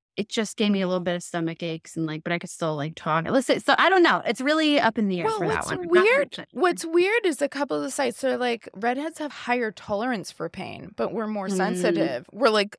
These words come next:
Speaker 2: "I
Speaker 1: Okay.
Speaker 2: can take it, but it's gonna hurt like a
Speaker 1: It could be
Speaker 2: bitch."
Speaker 1: that. It could be that. It could be
Speaker 2: It
Speaker 1: that. I
Speaker 2: could
Speaker 1: could
Speaker 2: be
Speaker 1: just
Speaker 2: that.
Speaker 1: I really hate backing down from a fight. I really hate backing da-, down
Speaker 2: That's
Speaker 1: from, like, thoughts and things. I don't mean a physical fight. Don't come at me, internet, because
Speaker 2: <laughs>
Speaker 1: I'm not, like, trying to fight people.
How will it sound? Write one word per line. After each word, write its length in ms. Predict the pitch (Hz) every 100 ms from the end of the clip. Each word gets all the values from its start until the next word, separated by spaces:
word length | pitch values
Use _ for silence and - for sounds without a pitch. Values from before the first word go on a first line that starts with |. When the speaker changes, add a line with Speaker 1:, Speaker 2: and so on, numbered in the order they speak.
| -
Speaker 2:
"I 160 | 202
Speaker 1:
Okay. 120 | 277 359
Speaker 2:
can 140 | 330
take 380 | - 233 240 262
it, 240 | 175 - _ _ _ _ _ _ -
but 140 | 202
it's 160 | 196 -
gonna 220 | 151 170
hurt 260 | 180 - -
like 160 | -
a 80 | -
Speaker 1:
It 80 | -
could 160 | 415 190
be 120 | 185
Speaker 2:
bitch." 20 |
Speaker 1:
that. 240 | 156 127 _ -
It 120 | 240
could 160 | - 294
be 100 | 254
that. 260 | 190 131 - -
It 100 | 196
could 100 | 190
be 100 | 165
Speaker 2:
It 60 | -
Speaker 1:
that. 120 | -
I 20 |
Speaker 2:
could 80 | 196
Speaker 1:
could 60 | 233
Speaker 2:
be 60 | 294
Speaker 1:
just 100 | -
Speaker 2:
that. 300 | 208 160 - _ - - 220
Speaker 1:
I 40 |
really 280 | 214 233 226
hate 320 | 214 202 196
backing 380 | 196 180 180 175
down 240 | 160 -
from 160 | - 104
a 80 | -
fight. 260 | - -
I 60 | -
really 260 | 175 180 170
hate 280 | 170 151
backing 320 | 170 156 165 160
da-, 120 | 135 _ _ _ _ -
down 160 | 156
Speaker 2:
That's 80 | 156
Speaker 1:
from, 160 | 165 151
like, 220 | 123 - _ _ _ _ -
thoughts 320 | 156 135 -
and 160 | 143
things. 540 | - - 175 175 - - _
I 80 | -
don't 120 | 247 262
mean 120 | 254
a 40 |
physical 380 | 220 190 175 170
fight. 220 | - 135
Don't 180 | 196 180
come 140 | 208
at 160 | 180 -
me, 240 | 165 160 -
internet, 400 | 175 160 151 - _
because 200 | 208 226 214
Speaker 2:
<laughs> 0 |
Speaker 1:
I'm 180 | 233
not, 220 | 226 233 240
like, 180 | 233 -
trying 240 | 311 269
to 60 | -
fight 260 | 233 220
people. 380 | 254 247 196